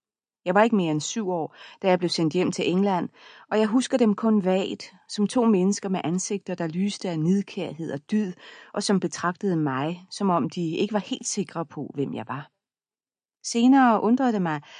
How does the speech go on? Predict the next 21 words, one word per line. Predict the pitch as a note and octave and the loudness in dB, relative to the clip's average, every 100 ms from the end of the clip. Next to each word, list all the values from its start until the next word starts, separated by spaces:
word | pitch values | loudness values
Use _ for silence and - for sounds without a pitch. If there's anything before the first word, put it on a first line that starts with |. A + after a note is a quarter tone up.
| - - | -20 -4
hvordan | G#3 G3+ | 2 2
de | G#3 G#3 | 2 2
midt | G3+ B3 | 2 4
i | C4 | 2
alle | F3+ G3+ | 2 0
deres | A#3+ F#3+ - | -2 -4 -4
gode | F#3+ G3+ | 0 0
gerninger | A#3 E3+ F3 A3+ F#3+ | 0 0 0 0 0
havde | F3+ F3 E3 | -2 -2 -2
fundet | D#3 - D#3 D#3 | -4 -4 -2 -2
tid | - C4 B3+ G3+ | -2 -2 0 -2
eller | D#3+ D3 | -4 -2
lyst | C#3 A#3 - | 0 0 -2
til | - | -8
at | E3 - | -8 -6
avle | D3 F3+ G#3 | -4 -2 -4
mig. | F3+ - _ _ _ _ _ _ _ _ _ _ _ _ - | -6 -10 _ _ _ _ _ _ _ _ _ _ _ _ -4
Det | A#3 | 0
blev | B3+ C4+ B3 | 4 4 4
imidlertid, | A#3 A#3 B3 B3 - B3 G#3+ - _ D#3+ | 6 8 8 4 0 -2 -2 -6 _ -14
sikkert | - E3 D3 | -10 -8 -10